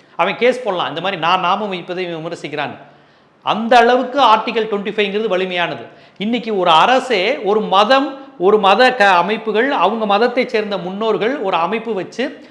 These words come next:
அவங்களுக்கு ஒரு ர-, சொத்து பாதுகாக்கணும், வக்பு வாரியம் ஒண்ணு இருந்துகிட்டு இருக்கு. அந்த வக்பு வாரியத்துல இவங்க கை வைப்பது என்பது, "முஸ்லிம்களின் எதிரி நாங்கள், முஸ்லிம்களை அழிக்கின்றோம், இந்த நாட்டில் இஸ்லாமியர்களுக்கு என்று ஒரு தனியாக அமைப்பு, கல்வி நிறுவனமோ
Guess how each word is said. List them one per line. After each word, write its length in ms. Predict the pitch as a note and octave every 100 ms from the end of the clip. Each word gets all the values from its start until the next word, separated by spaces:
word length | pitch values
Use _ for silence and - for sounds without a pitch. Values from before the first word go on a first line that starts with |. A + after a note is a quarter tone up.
| -
அவங்களுக்கு 520 | E3 B3+ E4+ E4 A#3+ B3+
ஒரு 200 | A#3 G#3+
ர-, 260 | G3 F#3+
சொத்து 400 | - G#3+ A3 B3
பாதுகாக்கணும், 580 | A3 G3 G#3 G3+ F#3+ A#3
வக்பு 280 | F#3+ F#3+ A3+
வாரியம் 340 | G#3 G3 A3+
ஒண்ணு 240 | G#3 F#3 F3+
இருந்துகிட்டு 280 | G3 F#3
இருக்கு. 420 | D#3 C#3+ D#3 G3+ - - -
அந்த 340 | E3+ A#3 A#3+ A3+
வக்பு 420 | G#3+ G#3 C#4+ C4
வாரியத்துல 340 | A#3 A3 A#3
இவங்க 220 | A#3+ G3+
கை 240 | F3+ F#3 G#3
வைப்பது 360 | F#3 F3+ F3
என்பது, 500 | E3 C#3+ C3+ D#3 F3 - - -
"முஸ்லிம்களின் 840 | E3 G#3+ - C4 B3 G#3 G#3 G#3+
எதிரி 360 | E3+ D#3+ F#3 E3+
நாங்கள், 420 | D3 C3+ D3 C#3
முஸ்லிம்களை 480 | E3+ - A#3+ A3 G3+
அழிக்கின்றோம், 680 | E3 F3 - D3 D#3+ C#3+
இந்த 300 | D3 G#3+ G#3+
நாட்டில் 540 | F3 F#3+ B3 B3 A#3+ F#3+
இஸ்லாமியர்களுக்கு 560 | - A3 A3 G#3+ G#3
என்று 520 | F#3+ D#3+ A3 C#4+ - -
ஒரு 200 | E3+ F#3
தனியாக 540 | F3+ F3 G#3+ G#3+ F#3+ A3+
அமைப்பு, 680 | F3+ F3 F3 F3 E3+ C#3 A2
கல்வி 280 | F3 G3 G3
நிறுவனமோ 600 | E3+ D#3 D3 C#3 D3+ D#3+